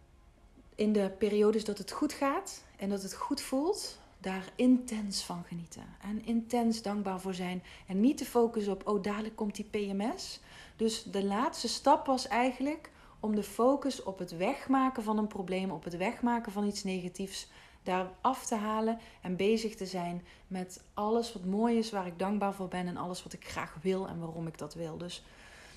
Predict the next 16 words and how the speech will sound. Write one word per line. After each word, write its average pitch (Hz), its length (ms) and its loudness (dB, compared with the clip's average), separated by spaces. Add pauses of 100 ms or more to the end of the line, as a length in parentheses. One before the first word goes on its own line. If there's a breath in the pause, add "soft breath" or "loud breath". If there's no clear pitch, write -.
(160 loud breath)
de 196 100 -6
focus 214 440 2
op - 120 -4
het 185 100 -4
mooie 190 400 4
en 175 140 -6
op 170 80 -8
het - 140 -10
fijne 185 360 0
en 175 100 -6
op 170 140 -8
de 170 120 -4
liefde. 180 360 -2
En, 170 440 -6
en, 170 340 -6 (100)
ehm, 170 400 -8